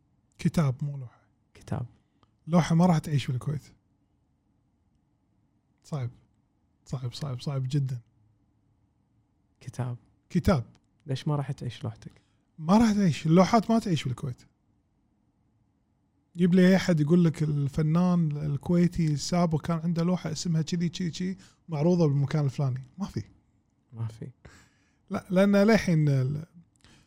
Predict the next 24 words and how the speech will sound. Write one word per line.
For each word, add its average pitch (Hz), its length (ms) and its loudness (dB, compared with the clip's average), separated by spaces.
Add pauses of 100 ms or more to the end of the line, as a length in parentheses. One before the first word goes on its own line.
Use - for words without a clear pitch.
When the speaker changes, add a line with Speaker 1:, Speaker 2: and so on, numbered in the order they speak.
(580)
Speaker 1:
آه، 147 340 2
تعاطي 208 520 4
المجتمع 151 600 4
مع 131 240 -2
ال-، 131 260 0
مع 139 160 -2
الفن 151 520 2
يحتاج 147 800 2 (400)
جهد 139 400 2
جبار. 131 600 0 (720)
ما 208 60 2
يحتاج، 160 420 2
آه، 131 220 2
والله 135 260 0
مساعد 131 340 -2
البحيري 127 340 -2
بس 123 220 -2
يتكلم 127 380 0
كل 123 180 -4
يوم. 123 240 2 (760)
ولا 196 200 2
يحتاج، 160 640 0
آه، 139 240 2
جمعية 143 480 0